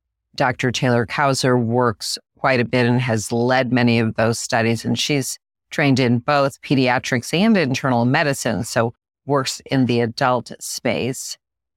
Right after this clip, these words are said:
Doctor McGarry, I actually met when she was still in training, and she had a poster, um, regarding people with C F who are Hispanic or Latinx and about decreased health outcomes.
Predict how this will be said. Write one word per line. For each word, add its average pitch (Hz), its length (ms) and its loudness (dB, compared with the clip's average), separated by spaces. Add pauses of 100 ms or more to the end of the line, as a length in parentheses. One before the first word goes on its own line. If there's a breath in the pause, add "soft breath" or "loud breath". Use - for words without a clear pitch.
Doctor 185 440 0
McGarry, 170 680 0
I 151 160 0
actually 170 340 -2
met 160 200 0
when 147 140 0
she 220 220 -2
was 233 140 0
still 151 240 0
in 127 220 0
training, 180 600 0
and 127 100 0
she - 140 -4
had 139 160 2
a 123 80 0 (100)
poster, 139 960 0 (460)
um, 143 260 0
regarding 135 840 2 (300)
people 175 220 0
with 139 160 0
C 151 320 -2
F 143 220 0
who 139 260 -2
are 131 180 4
Hispanic 131 800 -2
or 127 300 0
Latinx 127 760 -2 (540)
and 139 200 2
about 131 460 0 (340)
decreased 156 720 -2
health - 520 -2
outcomes. - 920 -4